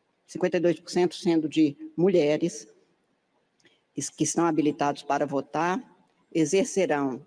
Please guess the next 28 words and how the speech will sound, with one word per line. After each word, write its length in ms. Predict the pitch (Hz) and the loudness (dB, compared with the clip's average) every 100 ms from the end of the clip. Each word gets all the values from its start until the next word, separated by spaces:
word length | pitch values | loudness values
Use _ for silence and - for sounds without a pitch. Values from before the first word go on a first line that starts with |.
| - | -6
o 100 | 147 | -6
direito 560 | 143 139 147 185 202 | -2 0 2 2 0
constitucional, 1000 | 151 143 143 - - 139 131 143 165 175 | -4 -4 -4 -8 -8 -6 -4 -2 0 0
fundamental, 800 | 160 147 143 143 135 - 151 170 | -2 -4 -2 0 -2 -4 -2 0
mas 260 | 170 165 - | 2 -2 -2
também 500 | 165 147 165 202 214 - - _ - | 0 2 2 0 -2 -10 -20 _ -4
um 100 | 202 | 0
dever 440 | 202 196 143 180 190 | 2 2 2 0 0
histórico 720 | 190 - 170 170 175 165 - - | -4 -4 0 2 2 -2 -12 -6
com 340 | 170 175 180 _ _ | 0 2 0 _ _
todos 360 | 202 220 226 214 | 2 2 2 -2
os 200 | 170 - | -4 2
outros 500 | 156 165 - 165 - | 2 2 -2 -8 -8
brasileiros 680 | - 160 156 151 151 151 - | -6 -6 -4 0 0 0 -6
e 20 | |
brasileiras, 800 | 151 147 147 135 127 120 123 - - - - _ | -8 -8 -6 -4 -4 -6 -8 -12 -16 -20 -20 _
porque 240 | - - 175 | -14 -6 -4
é 100 | 175 | -2
com 300 | - 180 175 | 0 2 4
este 380 | 196 226 - | 2 2 0
voto, 500 | 185 143 147 151 - | -2 2 2 2 0
o 40 | 160 | -2
instrumento 840 | 151 - 143 151 156 151 - 139 - _ _ _ | -2 -4 -2 0 2 0 -4 -10 -10 _ _ _
de 120 | 151 | -18
participação 1000 | - 190 254 - 185 170 156 - 147 139 - | -6 -6 -6 -6 -4 -2 -4 -4 -4 -4 -4
efetiva, 580 | 190 175 156 - 135 | -2 -2 -4 -2 -2
de 120 | - 131 | -4 -8
ser 220 | - | -6